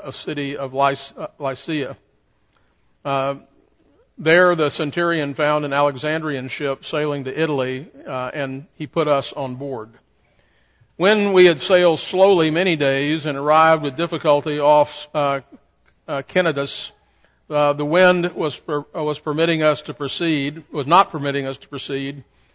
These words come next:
We sailed under the shelter of Crete and Salmon. Passing it with difficulty, we came to a place called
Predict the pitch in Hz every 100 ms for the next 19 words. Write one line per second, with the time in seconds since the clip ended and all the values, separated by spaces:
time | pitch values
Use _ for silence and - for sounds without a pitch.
0 | _ - 151 - 175 170 165 156 151 143
1 | 135 - 170 170 - 143 135 131 - 175
2 | 170 151 - 139 139 135 143 - - 143
3 | 143 147 131 127 - _ _ _ _ _
4 | _ _ _ _ 170 180 175 180 165 147
5 | 143 165 160 156 151 156 147 143 160 160
6 | 151 143 131 156 151 139 - 156 147 143